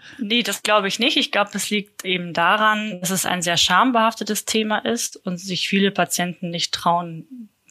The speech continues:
das anzusprechen, auch nicht wissen, wer der richtige Ansprechpartner ist. Und viele Patienten auch einfach nicht wissen,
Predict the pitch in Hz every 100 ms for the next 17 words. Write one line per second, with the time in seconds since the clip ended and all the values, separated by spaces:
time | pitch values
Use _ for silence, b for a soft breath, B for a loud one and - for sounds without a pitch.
0 | - 160 - 226 277 226 - 220 214 -
1 | 220 214 B B B B B B 190 180
2 | 196 - 185 196 175 175 170 185 - 185
3 | 170 170 185 - 175 - - 160 - 160
4 | 170 214 220 - - B B B B B
5 | B - 185 180 - 196 202 196 185 190
6 | 190 175 - 175 185 143 175 - 175 196
7 | 190 185 185